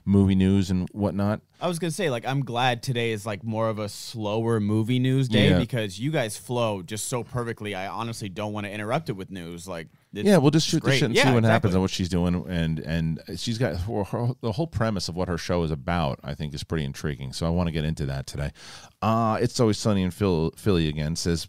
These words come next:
Speaker 1: "Fam, please take a moment of silence for myself and all the other movie theater managers for the next two weeks for the holidays in Rise of Skywalker. I worked the opening night tonight, and it was crazy. Good news is the Star Wars fans are great." Well, I'm glad you're having a good experience, man. That's awesome as far as the, uh,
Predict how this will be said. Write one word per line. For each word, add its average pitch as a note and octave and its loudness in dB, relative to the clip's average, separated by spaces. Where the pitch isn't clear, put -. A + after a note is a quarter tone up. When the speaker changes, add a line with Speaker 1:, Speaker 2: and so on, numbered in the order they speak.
Speaker 1:
"Fam, G#2+ 0
please D3 -2
take C3 0
a G#2+ 0
moment F2 2
of D2+ -2
silence D#2+ 0
for D#2+ -6
myself D#2+ -2
and D2+ -8
all F#2+ 2
the G2+ 4
other E2+ 4
movie A#2 4
theater D#2 0
managers C#2 -6
for - -6
the D#2 0
next G2 -2
two A#2 -2
weeks D2+ -2
for - -4
the D#2 0
holidays F2 0
in E2 0
Rise D2+ -2
of D#2 -6
Skywalker. E2 -2
I F2+ 0
worked G#2+ 2
the G2+ 4
opening G2+ 2
night F2+ 2
tonight, F#2 0
and D#2 -2
it E2 0
was D2+ -2
crazy. F2 0
Good F#2 -4
news F#2+ 0
is D#2+ -4
the D#2+ -10
Star F#2+ -2
Wars F#2+ -2
fans D#2+ -2
are E2 -4
great." A2 2
Well, - -4
I'm F#2 -2
glad B2+ 2
you're C3+ 2
having B2+ 2
a A#2+ 0
good A#2 -2
experience, A2+ -4
man. D2 -4
That's E2 -6
awesome G2 -2
as D#2 -4
far E2+ -2
as D#2 -4
the, D#2+ -2
uh, D#2 -2